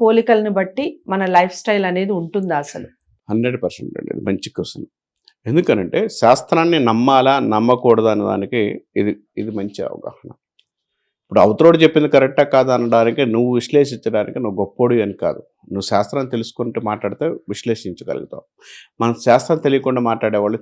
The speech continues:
Speaker 2: చాలామంది ఉంటారు. ఆ విశ్లేషణ గురించి నేను వెళ్ళట్లేదు. ముఖ కవలికలు బట్టి చాలామంది మనలో, చాలామంది అనుభవంలో ఉండి ఉంటారు.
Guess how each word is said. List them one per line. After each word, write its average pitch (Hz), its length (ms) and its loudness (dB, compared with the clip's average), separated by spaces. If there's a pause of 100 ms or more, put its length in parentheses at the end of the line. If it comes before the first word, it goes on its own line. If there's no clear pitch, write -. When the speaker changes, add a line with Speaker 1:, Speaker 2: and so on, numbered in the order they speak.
(100)
Speaker 2:
చాలామంది 101 420 0
ఉంటారు. 110 260 -2
ఆ 104 120 4
విశ్లేషణ 123 560 -4
గురించి 107 200 -10
నేను 92 220 -8
వెళ్ళట్లేదు. 90 460 -6 (800)
ముఖ 139 80 6
కవలికలు 156 680 2
బట్టి 107 180 -4 (140)
చాలామంది 139 460 4
మనలో, 110 560 0 (200)
చాలామంది 127 500 2
అనుభవంలో 117 460 0
ఉండి 98 180 -4
ఉంటారు. 98 340 -4